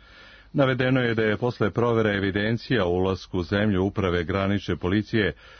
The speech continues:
utvrđeno da Savčić nije ušao u Srbiju. mup poziva medije u Bosni i Hercegovini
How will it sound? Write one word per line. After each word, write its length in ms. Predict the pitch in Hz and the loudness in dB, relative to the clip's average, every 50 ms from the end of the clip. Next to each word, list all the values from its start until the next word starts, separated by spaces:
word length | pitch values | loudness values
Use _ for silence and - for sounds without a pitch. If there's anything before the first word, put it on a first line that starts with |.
| - - - | -20 -12 -4
utvrđeno 580 | - 147 147 - 170 165 147 139 131 127 120 110 | -2 -2 -2 0 -2 -2 0 2 2 2 2 2
da 120 | 104 107 | 0 -2
Savčić 560 | 98 - 131 123 120 110 - - 104 95 - | -4 -2 -2 0 0 0 0 -2 -2 -2 0
nije 280 | 117 113 135 143 107 80 | 2 2 2 2 2 0
ušao 300 | 71 71 - - 90 78 | -4 -6 -6 -6 -4 -4
u 60 | 76 | -6
Srbiju. 460 | - - - 85 78 71 85 76 67 - - - - - - - - - - - | -4 -4 -4 -4 -2 -2 -4 -4 -6 -8 -14 -20 -20 -20 -20 -20 -20 -20 -6 -2
mup 280 | 110 110 123 120 - - - | 0 0 0 -2 -4 -8 -4
poziva 440 | - 110 117 120 139 147 139 120 101 | -2 -2 0 0 0 0 2 2 2
medije 320 | 107 113 117 104 104 95 | 2 2 0 0 0 0
u 80 | 90 80 | 0 0
Bosni 340 | 76 101 110 - - 104 | 0 -2 -2 -2 -2 -4
i 40 | 85 | -4
Hercegovini 680 | 73 - 104 110 - - 123 110 113 104 104 95 92 82 | -2 0 -2 -2 -2 -2 -2 0 0 0 0 0 -2 -4